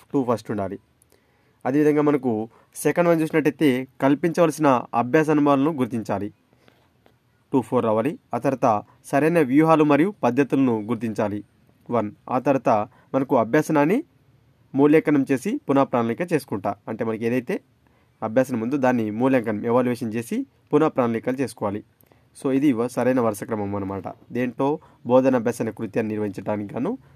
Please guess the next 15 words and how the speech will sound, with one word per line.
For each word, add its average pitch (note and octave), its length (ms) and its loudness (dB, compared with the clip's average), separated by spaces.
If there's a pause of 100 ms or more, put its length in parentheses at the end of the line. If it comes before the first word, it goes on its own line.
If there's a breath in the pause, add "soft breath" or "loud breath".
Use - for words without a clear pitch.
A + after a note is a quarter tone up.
(140 soft breath)
సరైన A2 320 -4
వరుస G2 240 -8
క్రమం G2 260 -6
ఇది. A2+ 120 -8 (440)
చాలా G#2+ 220 -4
చాలా G2+ 160 -6
ఇంపార్టెంట్, G#2 420 -6
ఇటువంటి G#2+ 280 -6
క్వశ్చన్స్ G#2 320 -8
అడిగే G2+ 200 -8
అవకాశం G#2 320 -10
ఉంది. C#3 200 -8
వరుస G#2+ 240 -10
క్రమాలు A2 280 -6
అయితే D#3+ 180 -6